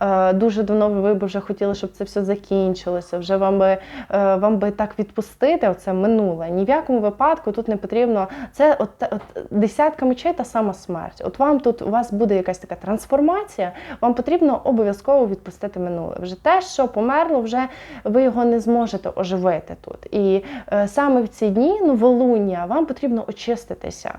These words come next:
Тут це карта, карта чистки. Це коли ми очищаємося від якихось старих енергій, непотрібних нам енергій, і ми повністю без нічого ми йдемо у світанок. Бачите, карта яка?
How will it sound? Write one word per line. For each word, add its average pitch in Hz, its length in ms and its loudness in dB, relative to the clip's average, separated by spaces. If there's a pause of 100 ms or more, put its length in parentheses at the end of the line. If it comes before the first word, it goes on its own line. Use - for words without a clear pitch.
Тут 226 360 -4
це 214 180 -4
карта, 208 340 -6 (340)
карта 208 240 0
чистки. - 580 -2 (120)
Це - 160 -4
коли 220 280 0
ми 220 180 2
очищаємося 202 680 -2
від 185 100 -2
якихось 202 320 -4
старих 202 340 -4
енергій, 180 500 0 (280)
непотрібних 220 760 2
нам 175 180 -4
енергій, 262 480 2
і 214 80 0
ми 269 220 4 (280)
повністю 247 680 2
без 254 300 0
нічого 277 540 2
ми 220 180 4
йдемо 208 500 0
у 208 380 -2
світанок. 196 680 -4
Бачите, 226 360 -6
карта 175 360 -4
яка? - 300 -10